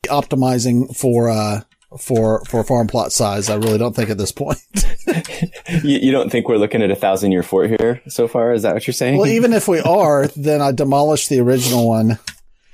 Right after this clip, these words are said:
Speaker 1: and,
Speaker 2: <laughs>
Speaker 1: and, uh, then
Speaker 2: Yeah,
Speaker 1: I'll make
Speaker 2: enough. Fair enough. Oh, man. Um,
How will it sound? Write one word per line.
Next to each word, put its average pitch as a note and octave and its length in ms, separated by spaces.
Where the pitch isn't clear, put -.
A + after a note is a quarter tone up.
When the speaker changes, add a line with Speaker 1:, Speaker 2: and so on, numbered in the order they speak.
Speaker 1:
and, A#2+ 380
Speaker 2:
<laughs> - 1400
Speaker 1:
and, A#2 220
uh, A#2 300
then B2+ 200
Speaker 2:
Yeah, C3 80
Speaker 1:
I'll B2 260
make - 200
Speaker 2:
enough. - 340
Fair E2 200
enough. - 320
Oh, A2+ 300
man. G#2 360
Um, G2+ 400